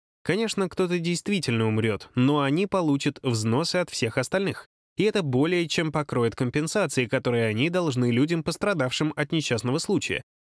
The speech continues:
или умершим по какой-то еще причине. Это называется срочным страхованием жизни, потому что здесь, если вы не умрете в течение этих десяти лет, нужно будет делать новый страховой полис.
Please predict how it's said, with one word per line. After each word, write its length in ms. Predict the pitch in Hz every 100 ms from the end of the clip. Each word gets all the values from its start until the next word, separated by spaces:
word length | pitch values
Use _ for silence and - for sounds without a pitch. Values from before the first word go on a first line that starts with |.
| -
или 220 | 226 180
умершим 500 | - 131 151 139 156
по 60 | 147
какой-то 380 | 156 139 120 135
еще 240 | 127 120
причине. 480 | 131 131 - 67 - - _ _ _ _ _ _ _ _ _ _ _ -
Это 220 | 208 202
называется 600 | 180 165 147 151 147 151
срочным 520 | - 123 113 - 127
страхованием 680 | - 131 135 113 110 113 117
жизни, 400 | 143 110 85 - _ _ -
потому 280 | 143 143 139
что 200 | - 123
здесь, 480 | 113 107 196 -
если 340 | 147 151 - 135
вы 260 | 123 131
не 220 | 101 135 135
умрете 460 | 127 139 127 120
в 40 | 117
течение 440 | 143 - 117 117
этих 300 | - 113 117
десяти 420 | 123 131 135 -
лет, 220 | 127 196 _ _ -
нужно 280 | 208 208 208
будет 300 | 190 185 180
делать 420 | 127 127 156 165 -
новый 400 | 123 120 156 180
страховой 500 | - 180 170 120 113
полис. 460 | - 139 90 -